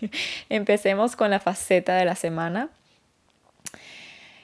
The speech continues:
que creo que definitivamente estoy en mi matcha phase. No saben el bien que me hizo eliminar la cafeína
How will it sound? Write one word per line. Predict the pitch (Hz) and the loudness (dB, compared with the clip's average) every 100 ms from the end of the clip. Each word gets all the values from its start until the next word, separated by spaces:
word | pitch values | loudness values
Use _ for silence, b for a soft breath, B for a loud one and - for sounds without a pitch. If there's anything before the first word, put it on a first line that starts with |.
| B | B
que | 269 247 | -4 2
creo | 262 269 | 4 4
que | 302 330 | 4 2
definitivamente | 247 208 190 185 202 196 202 196 196 196 - - 202 | 2 2 0 0 2 2 2 0 0 -2 -4 -4 -8
estoy | - 180 180 | -4 -2 0
en | 196 | 0
mi | 202 | -2
matcha | 185 175 165 - - | -2 -2 -2 -4 -6
phase. | - - - - - - - - b b b b _ | -6 -6 -6 -6 -8 -10 -12 -16 b b b b _
No | 196 190 | -6 -4
saben | 196 196 190 202 208 202 - _ _ _ _ _ _ _ _ _ _ _ - - | -2 -2 0 -2 -2 -6 -10 _ _ _ _ _ _ _ _ _ _ _ -14 -4
el | 185 175 | -2 -2
bien | 170 175 175 175 160 165 190 b b b _ _ - | -2 0 0 0 -2 -6 -8 b b b _ _ -6
que | 190 | -4
me | 170 | -2
hizo | 170 165 - 175 175 190 | -4 -6 -4 -4 -4 -6
eliminar | 180 170 165 160 165 | -6 -4 -6 -4 -4
la | 175 | -4
cafeína | 175 185 170 165 165 165 170 | -4 -8 -6 -6 -6 -6 -8